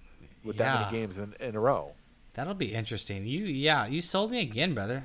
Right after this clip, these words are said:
Speaker 2: This is my gambling corner, but you keep selling me. So I'm gonna go. I'm, I'm gonna go the under on this. Obviously, at six and a half, I think seven and a half. You and I see eye to eye is super high, but this would be my number one out of all these games we talked about, of all these,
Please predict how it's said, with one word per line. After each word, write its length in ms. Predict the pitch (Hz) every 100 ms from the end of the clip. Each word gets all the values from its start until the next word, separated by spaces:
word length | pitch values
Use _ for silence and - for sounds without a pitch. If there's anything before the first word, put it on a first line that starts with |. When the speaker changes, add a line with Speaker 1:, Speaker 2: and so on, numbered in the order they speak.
| 131
Speaker 2:
This 180 | 165
is 60 | 147
my 120 | 143
gambling 360 | 143 131 147 120
corner, 240 | - 101
but 100 | 92
you 100 | 101 110
keep 180 | 123
selling 180 | - 117
me. 220 | 104 107 117
So 140 | 139
I'm 80 | 160
gonna 120 | 175
go. 200 | 151 123
I'm, 400 | 113 147 156 107
I'm 220 | - 156
gonna 180 | 135 139
go 140 | 123 113
the 140 | 107
under 200 | 110 117
on 120 | 113
this. 180 | 117 113
Obviously, 320 | 107 101 -
at 100 | 101
six 240 | - 107 104
and 80 |
a 20 | 101
half, 160 | 98
I 60 | 90
think 180 | 101 92
seven 300 | - 92 92
and 80 |
a 20 | 92
half. 200 | 92 90 - - - - - 98
You 200 | 101 107
and 100 | 98
I 80 |
see 260 | 95 - 104
eye 100 | 95
to 80 | 101
eye 280 | 90 95 92
is 220 | 90 92
super 300 | - 165 151
high, 360 | 107 110 104 101 -
but 300 | 101 98 - -
this 260 | 131 -
would 180 | 135 143
be 140 | 123 127
my 140 | 117
number 340 | 110 110 107
one 320 | 107 107 107 101
out 160 | 104
of 100 | 101
all 140 | 101 101
these 220 | 101 92
games 260 | 98 95
we 100 | 95
talked 320 | 90 95 90 -
about, 360 | 90 87 87
of 260 | - 104 95
all 140 | 101
these, 420 | 98 90 87 -